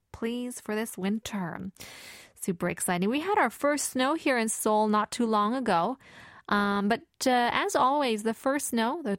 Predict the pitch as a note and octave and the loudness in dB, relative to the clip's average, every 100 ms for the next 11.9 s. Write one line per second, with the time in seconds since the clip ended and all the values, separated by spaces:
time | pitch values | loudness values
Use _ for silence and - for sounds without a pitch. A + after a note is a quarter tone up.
0 | - - D4+ - A3+ A#3 C#4 E4+ G3 G3 | -2 0 0 2 2 2 0 -2 -2 -2
1 | F#3+ - G#3 G#3+ F4 B4 - C#4+ C4+ B3 | -2 -2 -4 -2 -2 -2 -4 -4 -4 -4
2 | - G#3+ G#3 G#3+ F#3 E3 E3+ F3+ E3+ - | -2 -2 -2 -2 -2 -2 -4 -4 -4 -4
3 | F3+ G3 G3+ F#3 E3+ F3 F#3 F#3 - - | -2 -2 -4 -6 -4 -2 0 -2 -4 -10
4 | - - - A3+ - B3+ G3+ G#3 F#3+ F#3+ | -14 -4 2 2 2 -2 0 0 0 0
5 | - F#3+ F3+ F#3 - - - - - F3 | -2 -2 -2 -4 -10 -18 -18 -10 -2 0
6 | E3+ F#3+ F#3+ F#3 F3 F3 E3+ E3+ E3 D#3+ | 2 0 0 2 0 0 -2 0 -2 -2
7 | - E3 F3 E3 E3+ - F3+ F3 E3 D#3 | -4 -2 0 0 -2 -4 -2 -2 -2 -4
8 | E3 E3 - - - - - G3+ F#3+ F#3+ | -6 -6 -6 -16 -20 -20 -8 -2 0 0
9 | F3 F#3 F3 F3 G3 G#3+ A3+ - F3+ D#3 | 0 0 0 0 0 0 -2 -4 -6 -2
10 | E3 D#3+ G3 F#3+ - A3 - - D#3 - | -4 -2 -2 -4 -8 -6 -6 -6 -8 -10
11 | - - F#3 F3 - E3+ D#3 D3+ | -12 -8 -8 -6 -4 -4 -2 -4